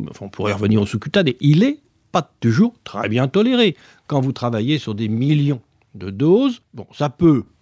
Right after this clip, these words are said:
entraîner peut-être pas un refus, mais une réticence à la vaccination. Bon, c'est un premier point. Mais le deuxième point qui est plus sérieux, c'est que, je vous l'ai dit dès le début,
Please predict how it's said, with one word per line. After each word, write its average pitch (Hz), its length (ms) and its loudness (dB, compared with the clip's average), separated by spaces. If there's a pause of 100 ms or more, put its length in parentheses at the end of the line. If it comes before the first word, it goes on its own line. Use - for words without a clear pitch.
(180)
entraîner 170 580 0
peut-être 160 340 -4
pas 135 140 -2
un 135 100 0
refus, 170 680 0
mais 165 160 -2
une 156 120 -2
réticence 185 640 -6
à 170 40 0
la 139 120 -2
vaccination. 135 580 -6
Bon, 107 160 -8
c'est - 180 -8
un - 80 -2
premier 139 360 -2
point. - 280 -18 (220)
Mais 156 60 -2
le 208 80 4
deuxième 156 280 -2
point 170 140 -2
qui 117 80 -6
est - 20 -4
plus - 140 -14
sérieux, 95 380 -16 (240)
c'est - 180 -2
que, 113 360 0 (340)
je 165 120 0
vous 156 140 2
l'ai 139 120 2
dit 123 120 0
dès 107 120 -4
le 101 80 -6
début, 156 580 -2